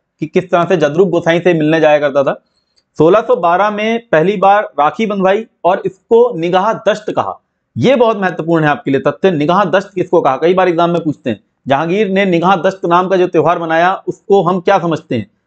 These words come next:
आपसे पूछ देगा option में, दिवाली, होली, राखी, ये सब पूछेगा।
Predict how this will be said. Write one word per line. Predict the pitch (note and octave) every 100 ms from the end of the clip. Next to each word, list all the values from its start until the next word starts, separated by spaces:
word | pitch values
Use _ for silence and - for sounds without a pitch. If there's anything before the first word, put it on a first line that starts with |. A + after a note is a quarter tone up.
| _
आपसे | D3 D#3 E3
पूछ | F#3+ E3+
देगा | F#3+ F3
option | E3+ F#3 F3
में, | F3
दिवाली, | D3+ D#3+ D#3+ E3+
होली, | D#3 D#3+ E3 E3
राखी, | D#3 D3 E3+ D#3+ D#3 _ D#3+
ये |
सब | F3 F#3
पूछेगा। | E3+ D3+